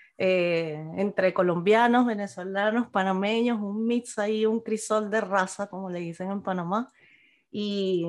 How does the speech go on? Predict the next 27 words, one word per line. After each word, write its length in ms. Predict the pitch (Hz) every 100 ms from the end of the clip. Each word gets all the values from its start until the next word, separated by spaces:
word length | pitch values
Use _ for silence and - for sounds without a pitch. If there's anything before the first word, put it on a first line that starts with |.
| 170 -
y 120 | - 208
bueno, 380 | 190 170 185 -
no 160 | 185
me 60 | 180
arrepiento 440 | 190 190 170 170
de 120 | 196 180
nada 240 | 170 190
salir 320 | - 175 170
a 60 | 175
beber 240 | 185 175
esa 180 | 180 190
noche 280 | 190 214 220
porque 280 | 202 - 170
recuerdo 380 | 165 160 156 165
que 320 | 170 165 160 151 _
estaba 240 | - 165 160
saliendo 400 | - 170 156 160
a 40 |
beber 220 | 165 156
bastante 500 | 156 - 160 160 165
para 220 | 165 165 160
conocer 440 | 160 147 156 151
gente. 380 | - - - _ _ _ _ _ _ _ _ -
¿Tú 100 | 196
te 80 | 233
acuerdas, 340 | 269 240 247
Mafe? 340 | 277 220 180